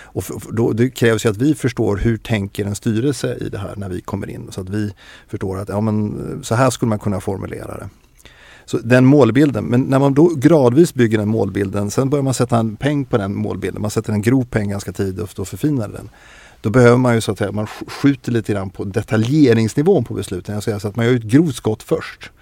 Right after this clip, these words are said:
För det behöver du för att kunna ta det till styrelsen, Leif. Och sen får man helt enkelt förfina det här.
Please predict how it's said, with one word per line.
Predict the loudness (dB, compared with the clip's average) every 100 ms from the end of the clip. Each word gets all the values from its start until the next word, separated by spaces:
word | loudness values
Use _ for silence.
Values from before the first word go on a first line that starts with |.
| _ _
För | 0
det | 2
behöver | 4 2 -2
du | -6
för | -8
att |
kunna | -6 -8
ta | -6 -8
det | -10
till | -10
styrelsen, | -8 -6 -4 -6
Leif. | -6 -10 -16 _ -20 -20 -20 _
Och | 4
sen | 6 4
får | 4
man | 4
helt | 4 2 -2
enkelt | -4 -6
förfina | -4 0 0 0
det | -6
här. | -10 -14